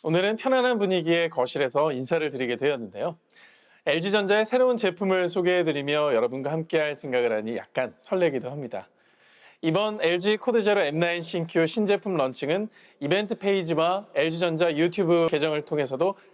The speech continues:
시청하실 수 있습니다. 영상이 끝난 후에 시청 인증 이벤트에 참여해주신 분들을 대상으로 저희가 선물도 준비했으니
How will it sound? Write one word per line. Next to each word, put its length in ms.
시청하실 540
수 120
있습니다. 480
영상이 640
끝난 260
후에 380
시청 380
인증 360
이벤트에 400
참여해주신 680
분들을 300
대상으로 520
저희가 240
선물도 720
준비했으니 680